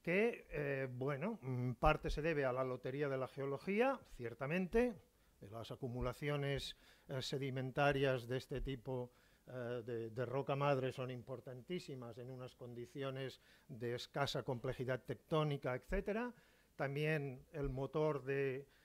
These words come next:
eh, este gran éxito ha sido, pues, que en el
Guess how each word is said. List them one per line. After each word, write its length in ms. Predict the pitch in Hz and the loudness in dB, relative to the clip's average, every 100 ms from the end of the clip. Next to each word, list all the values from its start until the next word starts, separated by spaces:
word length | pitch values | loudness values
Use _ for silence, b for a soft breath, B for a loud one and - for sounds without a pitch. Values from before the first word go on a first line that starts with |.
| b | b
eh, 440 | - 131 127 123 127 | -6 -2 -2 -2 -6
este 420 | 156 135 - 135 | -4 -6 -2 -4
gran 540 | 131 131 143 135 135 147 | -2 0 0 0 -2 -4
éxito 540 | 180 165 - 131 131 | -4 -4 -4 -6 -4
ha 40 | 123 | -6
sido, 460 | - 156 147 135 b b b _ | -4 0 2 0 b b b _
pues, 480 | 143 127 123 - - | -4 -2 -2 -8 -12
que 300 | 127 113 113 | -6 -4 -2
en 100 | 113 | -4
el 140 | 127 | -4